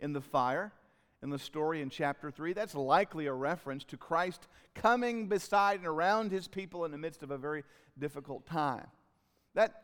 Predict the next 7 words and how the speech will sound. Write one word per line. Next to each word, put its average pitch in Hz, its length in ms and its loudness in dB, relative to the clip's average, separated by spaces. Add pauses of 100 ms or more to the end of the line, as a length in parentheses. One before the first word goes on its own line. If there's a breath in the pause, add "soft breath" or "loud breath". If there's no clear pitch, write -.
has 165 200 -4
sometimes 185 680 0
been 156 300 -2
the 135 200 2 (220 loud breath)
majority 151 600 0
position, 147 580 -4
although 156 440 0